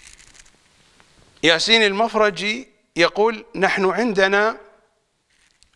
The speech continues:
أجهزة الدي جي، هذه هي نفسها الأجهزة التي تستعمل في المراقص هنا في أوروبا.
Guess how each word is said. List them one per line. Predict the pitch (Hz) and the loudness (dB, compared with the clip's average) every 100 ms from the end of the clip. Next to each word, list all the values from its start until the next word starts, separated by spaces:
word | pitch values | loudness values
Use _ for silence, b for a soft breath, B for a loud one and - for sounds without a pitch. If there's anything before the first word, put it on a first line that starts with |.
| _ _ _ _ _ _ _ _ _ _ _ _ 156 | _ _ _ _ _ _ _ _ _ _ _ _ 0
أجهزة | 170 151 226 214 202 - 220 247 - _ _ _ _ _ _ _ _ _ _ _ _ _ _ _ _ - | 0 0 2 2 0 -2 -4 -4 -10 _ _ _ _ _ _ _ _ _ _ _ _ _ _ _ _ 0
الدي | 196 185 220 202 | 0 2 -2 -2
جي، | 131 113 90 - _ _ _ _ _ _ _ _ _ - | 0 -4 -6 -16 _ _ _ _ _ _ _ _ _ -4
هذه | 190 247 254 208 208 180 | 2 2 2 -2 0 0
هي | 226 226 220 | 2 2 0
نفسها | 277 - 202 165 160 180 - 160 | -2 -4 -2 2 2 0 0 0
الأجهزة | 156 156 151 202 190 170 | 2 -2 0 -2 0 -2
التي | 165 156 180 185 190 247 - _ _ _ _ _ _ _ _ | 0 0 0 -2 -8 -8 -16 _ _ _ _ _ _ _ _
تستعمل | - 147 - 202 175 175 165 170 208 - _ _ _ _ _ - | -4 -2 2 0 4 2 2 -2 -4 -12 _ _ _ _ _ -2
في | 165 | 0
المراقص | 165 156 180 185 170 - | 4 4 4 0 -4 -4
هنا | 151 165 180 175 | -2 0 2 0
في | 175 135 | 0 0
أوروبا. | 143 127 113 - | 0 0 -2 -8